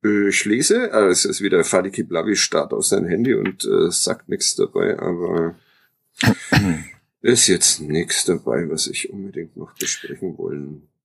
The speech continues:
Speaker 1: würde.
Speaker 2: Jetzt lassen wir das doch alles versöhnlich ausklingen. Wir beschimpfen niemanden, wir lassen uns nicht beschimpfen.
Speaker 1: Ja.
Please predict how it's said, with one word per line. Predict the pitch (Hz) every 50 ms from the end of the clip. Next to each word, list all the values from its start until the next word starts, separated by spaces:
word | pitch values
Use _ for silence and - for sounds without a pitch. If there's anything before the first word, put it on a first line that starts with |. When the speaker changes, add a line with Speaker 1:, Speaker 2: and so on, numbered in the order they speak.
| _ _ _ _ _ _ _ _ _
Speaker 1:
würde. | - - -
Speaker 2:
Jetzt | 92 - -
lassen | 110 104 98
wir | 107 104
das | 95 -
doch | - -
alles | - 95 101 -
versöhnlich | - - 110 98 - - 117 113 110 107 104 98 - - -
ausklingen. | 98 104 - - - - 104 101 101 98 95
Wir | 92 92
beschimpfen | - 92 - - 120 123 117 - 120 107
niemanden, | 107 104 107 101 98 92 - 98 90
wir | 85
lassen | 82 85 95 92 101
uns | 95 87 -
nicht | - 90 -
beschimpfen. | - - - - 98 98 - - - 90 - - - - - _ _ _ - -
Speaker 1:
Ja. | - 107 95 78